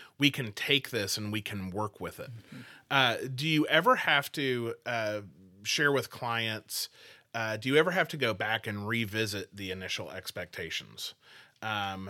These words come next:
Speaker 1: as you're, as you're talking through it, where maybe they would share, "Hey, this didn't turn out exactly the way I thought it would."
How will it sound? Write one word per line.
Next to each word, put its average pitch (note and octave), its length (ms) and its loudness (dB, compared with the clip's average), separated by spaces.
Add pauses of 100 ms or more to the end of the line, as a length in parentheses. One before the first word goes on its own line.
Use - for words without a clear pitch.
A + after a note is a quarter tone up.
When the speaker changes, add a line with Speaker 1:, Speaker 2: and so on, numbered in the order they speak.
(120)
Speaker 1:
as A2+ 260 0
you're, G2+ 240 -4
as A2 180 -2
you're G#2 100 -6
talking A2 460 -4
through F2+ 380 -8
it, F#2+ 100 -6
where G#2 220 -6 (100)
maybe A#2+ 240 2
they A2 180 0
would G#2 180 -4
share, G2+ 400 -2 (220)
"Hey, C3 280 4
this C3+ 220 -2
didn't D3 280 -6
turn A#2+ 220 -6
out A2 180 -2
exactly A#2 600 0
the G#2 120 -4
way G2 220 -2
I F#2 60 -4
thought F#2+ 280 -6
it F#2 100 -6
would." F#2+ 340 -6